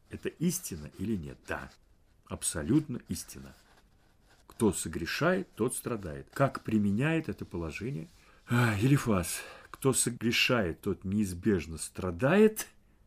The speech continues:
Ты страдаешь, следовательно, ты согрешил. И здесь ошибка великая.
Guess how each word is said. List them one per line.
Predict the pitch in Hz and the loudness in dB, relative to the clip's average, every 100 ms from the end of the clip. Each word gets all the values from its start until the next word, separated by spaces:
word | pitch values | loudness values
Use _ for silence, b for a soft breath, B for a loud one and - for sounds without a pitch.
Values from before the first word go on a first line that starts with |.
| _ _ - | _ _ 4
Ты | 131 | 6
страдаешь, | 113 - 92 85 143 185 180 - - - _ - | 6 2 -2 4 6 8 6 -2 -12 -20 _ -10
следовательно, | - 80 95 123 131 127 - 107 | -8 0 2 2 0 -2 -4 -8
ты | 76 92 | -8 -12
согрешил. | - 92 87 85 - - - - _ - - _ - | -12 -10 -10 -10 -10 -12 -18 -20 _ -20 -20 _ -10
И | 104 | -6
здесь | 87 90 101 - | -4 -2 -4 -2
ошибка | 80 - 80 - - - - _ | -8 -8 -10 -12 -16 -18 -20 _
великая. | 82 76 95 123 98 67 65 | -12 -2 0 0 -4 -10 -16